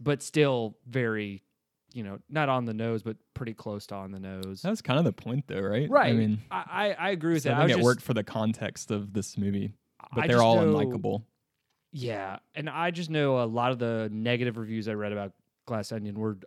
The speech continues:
Speaker 1: mm, about people didn't like how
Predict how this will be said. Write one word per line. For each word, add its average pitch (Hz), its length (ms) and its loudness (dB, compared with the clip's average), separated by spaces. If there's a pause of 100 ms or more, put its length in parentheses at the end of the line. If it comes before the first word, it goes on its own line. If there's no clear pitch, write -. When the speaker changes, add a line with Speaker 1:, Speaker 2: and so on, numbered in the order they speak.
(140)
Speaker 1:
mm, 160 420 -4
about 139 420 2
people 160 240 0
didn't 135 300 -2
like 117 320 -2
how 101 680 -6